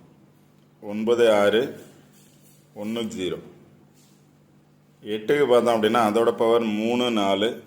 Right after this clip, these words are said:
ரெண்டு ஏழு, மூணு நாலு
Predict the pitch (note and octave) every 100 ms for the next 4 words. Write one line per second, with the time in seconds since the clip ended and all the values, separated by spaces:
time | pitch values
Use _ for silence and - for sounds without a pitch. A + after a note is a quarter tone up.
0 | - _ _ - G#2 G2+ G#2 G#2+ F#2+ F2+
1 | D#2+ - - - - _ _ _ _ _
2 | _ - _ G#2 G2+ A2+ A#2 G#2+ G2+ A#2+